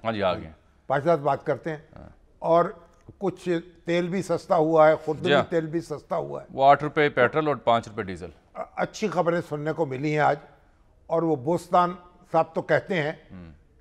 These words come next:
Speaker 2: कि जो क्रेडिट कार्ड की पेमेंट हो रही थी ना डॉलर में,
Speaker 1: हम्म।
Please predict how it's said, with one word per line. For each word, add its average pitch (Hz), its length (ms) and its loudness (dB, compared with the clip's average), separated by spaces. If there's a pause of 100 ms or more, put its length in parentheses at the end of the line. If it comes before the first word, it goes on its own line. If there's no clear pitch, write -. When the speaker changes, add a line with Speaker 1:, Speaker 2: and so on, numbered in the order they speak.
Speaker 2:
कि 220 80 -10
जो 208 140 -10
क्रेडिट 175 680 0
कार्ड 180 340 4 (320)
की 185 80 -8
पेमेंट 165 440 -4
हो 143 100 0
रही 151 160 -2
थी 160 120 -14
ना 214 100 -10
डॉलर 143 340 0
में, 101 320 -10
Speaker 1:
हम्म। 85 220 -14